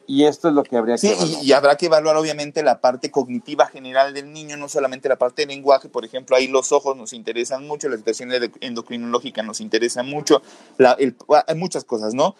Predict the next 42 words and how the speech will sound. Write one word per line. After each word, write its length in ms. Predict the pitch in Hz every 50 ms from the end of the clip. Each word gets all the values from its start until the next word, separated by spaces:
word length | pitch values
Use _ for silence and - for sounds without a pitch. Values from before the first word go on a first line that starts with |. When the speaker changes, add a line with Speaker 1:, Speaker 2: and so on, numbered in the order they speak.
| _ _ -
Speaker 2:
La 120 | 131 123
forma 280 | - 147 139 143 147 139
de 80 | 135
la 160 | 127 127 123 -
cara, 200 | - 147 147 147
el 100 | 135 -
paladar, 400 | - 110 110 110 117 131 135 131
etcétera, 440 | 107 - - 113 - 131 139 165
porque 240 | 165 139 120 - 107
son 220 | 104 - 127 123 127
algunas 320 | 123 127 127 127 123 123
alteraciones 520 | 123 107 113 104 107 104 - 123 123 -
que 60 | - -
se 120 | - -
pueden 160 | - 110 110
considerar 420 | 110 113 - - - 104 104 104 -
como 160 | - 123 113
de 80 | 107
línea 200 | 107 110 117 120
media. 220 | 120 123 123 120 - - _ -
Oiga, 180 | - 175 180 175
quería 280 | - - 170 190 196 196
ver 180 | 208 208 180
esta, 420 | 165 156 156 - - 147 156 - _ _ _ _
fíjese 300 | - 160 165 190 165 160
esta 360 | 143 - - 151 147 147 - _ _ _ _
de, 180 | - 127 120 -
de 160 | - 123 123
ciencias 420 | - - 147 151 - 165 151 131
lupis. 320 | 143 147 143 - 123 - - - - - - _ -
"Mi 180 | 170 190 220
hija 300 | 226 220 - 247 - - -
inició 460 | 175 160 160 160 156 156 - - 196
a 20 | 190
hablar 220 | 180 185 180 180
muy 200 | 175 180 180 175
pequeña", 460 | - 185 165 165 - 220 220 175 - -
empezó 240 | 110 117 123 120 156
a 20 | 156
hablar 140 | 160 165
muy 80 | 170 165
pequeña, 260 | 165 160 170 156 139